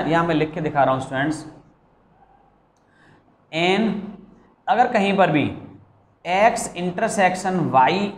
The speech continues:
complement है, तो इस rule के according students N X minus N एक्स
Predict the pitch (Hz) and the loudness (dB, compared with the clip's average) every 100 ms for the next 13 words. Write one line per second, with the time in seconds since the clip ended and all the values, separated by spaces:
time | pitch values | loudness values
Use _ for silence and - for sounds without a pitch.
0 | - - _ - 156 165 165 156 147 139 | -16 -20 _ -6 -4 0 2 4 2 0
1 | 117 - - - - _ _ _ _ _ | -2 -6 -12 -20 -20 _ _ _ _ _
2 | _ - 254 277 - 240 247 214 254 294 | _ -4 0 0 -2 -6 -2 0 2 2
3 | 269 214 175 160 170 170 156 170 156 165 | 4 4 6 4 4 0 -6 -2 0 0
4 | 185 - - - - _ _ _ _ _ | -4 -10 -18 -20 -20 _ _ _ _ _
5 | - 175 240 269 180 156 147 156 - - | -8 -2 0 2 2 4 4 0 -10 -14
6 | - _ _ 120 127 147 170 240 269 170 | -20 _ _ -6 0 2 2 2 2 2
7 | - - - - - _ _ _ _ _ | 0 -6 -12 -18 -20 _ _ _ _ _
8 | _ _ _ - 202 214 139 156 - - | _ _ _ -8 -2 2 2 0 -2 -14
9 | - _ _ _ _ _ _ _ _ _ | -20 _ _ _ _ _ _ _ _ _
10 | _ _ _ _ _ _ _ - 190 214 | _ _ _ _ _ _ _ -4 4 4
11 | - | 4